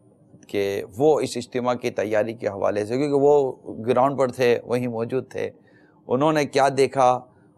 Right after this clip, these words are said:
और बांग्लादेशी हमारे इस्लामी भाइयों ने इस इज्तिमा के लिए क्या क्या काविशें की, इसका ये ख़ुद जो अहवाल बयान कर रहे हैं, आइए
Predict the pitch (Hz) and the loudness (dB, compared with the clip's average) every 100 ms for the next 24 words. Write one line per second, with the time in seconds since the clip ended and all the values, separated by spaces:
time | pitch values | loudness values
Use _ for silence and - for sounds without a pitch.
0 | _ 110 113 120 135 143 123 143 - 196 | _ -2 2 2 2 2 2 -2 0 0
1 | 165 147 135 - 123 131 123 120 127 120 | 0 0 -2 -4 -6 -2 0 0 -2 -8
2 | 107 120 123 120 117 113 117 113 107 _ | -10 -8 -6 -6 -8 -8 -6 -8 -10 _
3 | _ _ _ 147 139 139 131 - 117 131 | _ _ _ 2 2 2 -2 0 -2 -2
4 | - 120 - 110 104 _ _ _ _ _ | -6 -8 -8 -12 -14 _ _ _ _ _
5 | _ - 135 - 135 127 131 131 165 156 | _ -6 -4 2 2 4 2 -2 -2 2
6 | 147 107 - _ _ 113 120 127 135 131 | 2 0 -4 _ _ -2 0 2 2 2
7 | 117 117 117 113 107 107 110 - _ _ | -2 -2 -4 -4 -4 -4 -8 -14 _ _
8 | _ _ - 113 113 101 | _ _ -2 0 0 -4